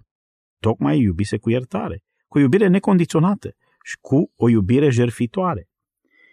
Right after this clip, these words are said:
Iar acesta este exact lucrul pe care le cere să-l manifeste. Iar el spune, "Robul nu este mai mare decât stăpânul său." Dacă eu iubesc așa, atunci așa trebuie să iubiți și voi. Deci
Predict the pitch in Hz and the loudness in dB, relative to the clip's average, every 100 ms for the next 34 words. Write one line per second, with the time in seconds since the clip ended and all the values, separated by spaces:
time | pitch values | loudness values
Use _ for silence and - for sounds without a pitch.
0 | _ 98 113 101 - - 98 - 254 - | _ -2 -2 -2 -6 -6 -6 -2 -2 0
1 | 131 117 113 95 160 170 160 - 107 - | -2 0 -2 -2 -2 -2 -4 -4 -6 -2
2 | 127 117 107 104 101 190 156 - 113 101 | -2 0 0 0 0 0 0 0 0 2
3 | 101 - 80 - - _ 127 147 175 - | -2 -4 -12 -14 -20 _ 0 2 0 0
4 | 208 156 123 208 214 156 165 240 269 269 | 2 4 4 4 4 4 2 2 2 2
5 | 254 247 180 - - 139 127 104 - 71 | 2 2 0 -2 -2 -2 0 0 -2 -10
6 | - _ _ _ 104 120 110 135 156 127 | -12 _ _ _ -2 -2 2 2 4 4
7 | 131 - 113 - 87 82 95 - 101 95 | 2 0 -4 -4 -6 -6 -10 -4 -4 -4
8 | 87 95 98 107 113 - 82 78 85 - | -6 -10 -6 -4 -4 -4 -6 -6 -10 -8
9 | 104 165 233 - _ _ _ _ _ _ | -6 -6 -8 -12 _ _ _ _ _ _
10 | - 135 | -8 -8